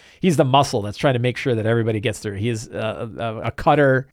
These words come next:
He likes to fight in the fighting pits. That's come up. Sawtooth is his physiker. Mercy is his cold killer. So those are, those are all the, the characters, uh, in,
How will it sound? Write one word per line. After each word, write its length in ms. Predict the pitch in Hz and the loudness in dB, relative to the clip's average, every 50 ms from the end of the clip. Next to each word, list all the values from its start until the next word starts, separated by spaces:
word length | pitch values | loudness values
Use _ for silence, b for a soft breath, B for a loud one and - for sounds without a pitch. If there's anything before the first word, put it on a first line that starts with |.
| _ | _
He 240 | - - 143 131 131 | -2 0 0 2 2
likes 280 | 131 127 127 139 139 - | 4 4 4 4 4 0
to 80 | 131 | -2
fight 180 | - - 139 131 | 2 2 2 2
in 40 | 113 | 0
the 60 | 101 | -4
fighting 400 | - - 147 135 131 135 131 123 | 0 2 2 2 2 0 -4 -2
pits. 380 | - 131 131 123 123 - - | 0 2 2 2 2 -2 -6
That's 240 | - - 123 120 - | -4 -2 -2 -2 -2
come 200 | - 135 127 120 | -4 -4 -4 -2
up. 240 | 113 113 113 - - - | -2 -2 -4 -6 -8 -10
Sawtooth 500 | - - 147 131 131 - - 143 131 - | -4 0 2 2 2 2 0 -2 -2 -2
is 120 | 123 107 | -4 -4
his 120 | 113 104 - | -4 -8 -4
physiker. 580 | - 147 135 123 131 123 - 123 120 120 117 | -2 -2 0 0 -2 -2 0 0 0 0 -2
Mercy 480 | - 107 107 117 123 127 - - 110 101 | -4 -6 -4 -2 -2 -2 -4 -6 -8 -8
is 140 | 107 104 - | -8 -8 -8
his 140 | 107 104 | -10 -12
cold 420 | - - - - 117 113 113 113 - | -12 -10 -4 -4 -4 -4 -4 -10 -14
killer. 460 | - - - 104 107 95 101 131 - _ _ _ _ b b b b b b b b b b b | -14 -10 -8 -6 -6 -6 -8 -12 -18 _ _ _ _ b b b b b b b b b b b
So 180 | b - 165 147 | b 2 2 2
those 420 | 127 117 160 175 220 254 254 185 | 4 6 6 8 8 6 4 2
are, 560 | 196 - 151 143 139 139 135 131 131 127 139 - | 2 4 6 6 6 6 6 4 2 2 -2 -4
those 360 | - 123 147 170 202 175 - | 0 2 4 4 4 4 4
are 280 | - 143 135 139 - - | 4 4 4 4 4 4
all 480 | 127 127 131 131 127 127 127 127 - | 4 6 6 6 6 6 4 4 2
the, 520 | - 110 113 117 110 107 104 104 107 104 _ - | -2 -2 -2 0 0 0 -2 -2 -4 -6 _ -12
the 300 | 113 113 113 107 104 101 | -8 -6 -4 -4 -4 -4
characters, 680 | - - 120 110 104 110 117 - - - 98 - - - - - | -4 -4 -2 -2 0 -2 -2 -4 -6 -12 -12 -14 -18 -18 -16 -14
uh, 200 | 107 104 101 - | -12 -12 -12 -12
in, 400 | - 113 107 110 107 107 110 131 | -10 -10 -10 -10 -12 -14 -16 -18